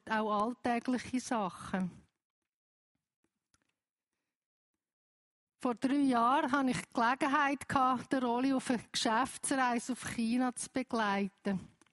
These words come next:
Ich musste einfach den Flug müssen selber zahlen, natürlich da irgend extra, Extras, die wir uns haben wollen leisten, aber sonst war für alles gesorgt gewesen. Ich habe mir da sehr viel Gedanken darüber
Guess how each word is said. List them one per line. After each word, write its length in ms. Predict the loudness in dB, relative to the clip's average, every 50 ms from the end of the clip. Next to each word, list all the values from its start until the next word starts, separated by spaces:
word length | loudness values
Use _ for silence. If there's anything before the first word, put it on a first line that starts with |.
| _ _ _ _ _ _ _ _ _ _ -8
Ich 120 | -4 -2 0
musste 200 | 0 2 2 2
einfach 300 | 2 0 0 -2 -4 -4
den 140 | -4 -4
Flug 380 | -4 -2 -2 0 0 -2 -2 -2
müssen 260 | -2 -2 0 0 -2 -2
selber 480 | 0 0 2 2 2 0 0 -2 -6 -6
zahlen, 400 | -2 0 0 2 2 2 2 0
natürlich 540 | 0 0 -2 -4 -4 -4 -2 -2 -2 -2 -4 -6 -8 -6 -4
da 220 | -2 -2 0 0
irgend 400 | -2 -2 -2 -2 -2 -2 -2 -4 -4
extra, 640 | -4 -4 -4 -6 -10 -12 -6 -4 -2 -2 -2 -2 -6 -10 -18 -20 -20 -20 -20 -20 -20 -20 _ _ _ _ _
Extras, 840 | -4 -4 -4 -4 -6 -6 -4 -2 -2 0 0 0 -2 -6 -10 -12 -12 -14 -10 -8
die 40 | -6
wir 320 | -2 0 0 0 0 0
uns 220 | -2 -2 -2 -2 0
haben 180 | 0 0 0
wollen 320 | -2 -2 -2 -2 -2 -2 0
leisten, 640 | 0 0 0 2 0 0 0 -2 -2 -2 -2 0
aber 200 | 0 0 -2 -2 -4
sonst 300 | -2 -2 -4 -2 -2 -4
war 60 | -4 -6 -4 -4 -2 0
für 80 | 0
alles 380 | 0 0 0 -2 -2 -4 -6 -8
gesorgt 640 | -8 -6 -6 -4 -4 -6 -6 -4 -4 -6 -6 _ _
gewesen. 400 | -14 -8 -6 -4 -2 -2 -2 -4 -6 -12 _ _ _ _ _ _ _ _ _ _ _ _ _ _ _ _ _ -20 -20 -20 -20 -20 -20 -20 -20 -20 -20 -20 -20 -20 _
Ich 60 | -2
habe 120 | 0 0 2
mir 80 | 0
da 160 | 0 0 0 0
sehr 300 | 0 0 0 0 0 0
viel 240 | 0 0 0 0
Gedanken 640 | 0 0 0 2 2 2 4 2 2 0 0 -2 0 0
darüber 360 | 0 0 0 0 -2 -2 -6